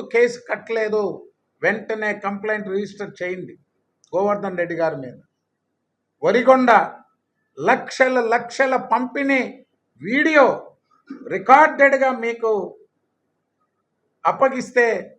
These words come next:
దాని మీద చర్యలు లేవు. ఎక్కడ పట్టినా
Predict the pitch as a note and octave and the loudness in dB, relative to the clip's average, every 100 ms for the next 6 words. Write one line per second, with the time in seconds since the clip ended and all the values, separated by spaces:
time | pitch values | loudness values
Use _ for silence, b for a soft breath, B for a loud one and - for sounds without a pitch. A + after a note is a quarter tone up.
0 | _ _ _ D3 E3+ B3 B3+ C4+ C4 - | _ _ _ 0 2 2 0 2 2 2
1 | B3 B3 A#3+ A#3+ G#3+ - _ _ _ _ | 2 2 2 -2 -2 -8 _ _ _ _
2 | _ _ _ _ _ _ _ _ _ _ | _ _ _ _ _ _ _ _ _ _
3 | _ _ _ E3+ - - B3+ C4 - A#3 | _ _ _ -4 -4 -2 2 2 2 -2
4 | - C4 | 0 6